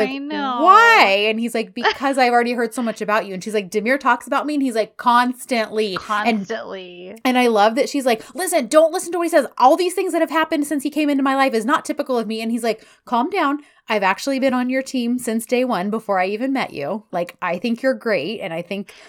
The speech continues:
Speaker 1: this is good for him." Like, the the
Speaker 2: <sighs> I love
Speaker 1: challenge you bring
Speaker 2: Vedant.
Speaker 1: him. Like, he's just, and then that's when he's like, "Okay, so you wanna thank him for helping you because you guys had to lie for your family and he, knowing how he
Speaker 2: Mm-hmm.
Speaker 1: feels about li-," okay.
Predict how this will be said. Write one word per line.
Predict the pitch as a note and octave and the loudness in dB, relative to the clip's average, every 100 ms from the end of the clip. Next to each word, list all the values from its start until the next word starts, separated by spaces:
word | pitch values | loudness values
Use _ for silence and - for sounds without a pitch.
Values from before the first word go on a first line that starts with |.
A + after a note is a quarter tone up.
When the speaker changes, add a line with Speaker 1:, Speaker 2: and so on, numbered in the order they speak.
| _ | _
Speaker 1:
this | G3 G#3 | -2 0
is | A3+ G3+ | 0 0
good | A3+ G#3+ G#3 | 0 0 -2
for | F3 | -6
him." | D#3+ D3+ F#3 | -2 -2 -2
Like, | F#3+ E3 - | -4 -6 -6
the | F#3 D#3 E3 _ _ _ _ _ | -4 -2 -4 _ _ _ _ _
the | G3 F3 | -8 -4
Speaker 2:
<sighs> | |
I | E3 D#3+ D#3 | -2 0 -2
love | B3 | -2
Speaker 1:
challenge | B3 A3 G#3 G#3 F#3+ | 0 2 0 -4 -4
you | G3+ | -2
bring | F#3+ F#3+ | -4 -2
Speaker 2:
Vedant. | |
Speaker 1:
him. | F#3+ G3+ - - F#4+ | -6 -8 -14 -10 -4
Like, | F4 | -4
he's | E4 G#4 G4 G#4+ - | -4 -6 -6 -10 -8
just, | - - - | -8 -6 -2
and | E4 | 0
then | F4+ | 2
that's | F4+ F4+ | -2 -2
when | D#4+ | -2
he's | D4+ D4+ | 0 0
like, | C#4+ C4 | -2 -4
"Okay, | - B3+ G#3 | -4 -6 -6
so | - A#3 | -8 -6
you | |
wanna | B3+ A#3 | -4 -4
thank | G#3+ G#3 G3 | -6 -8 -6
him | G#3+ | -8
for | G3 | -6
helping | F3+ E3+ F3+ F3 | -6 -6 -8 -12
you | E3+ | -12
because | F3 E3 E3+ | -14 -16 -14
you | E3+ | -14
guys | D3+ D3+ C#3 - | -14 -16 -16 -16
had | E3+ D#3 | -14 -14
to | |
lie | - C3+ C#3 | -10 -10 -10
for | - | -14
your | B2 - | -14 -8
family | B3 B3 A#3 A3+ | -4 -2 -2 -4
and | F#3 | -8
he, | F3 D#3 C#3+ _ _ G#3 | -10 -14 -18 _ _ -14
knowing | G#3 F#3+ F3+ E3 | -8 -4 -4 -6
how | D#3 | -8
he | E3 | -6
Speaker 2:
Mm-hmm. | |
Speaker 1:
feels | F#3 B3 | 0 0
about | A#3+ A3 - | 2 0 0
li-," | G3+ | 0
okay. | A3 G#3+ F3+ - | -2 -2 -6 -8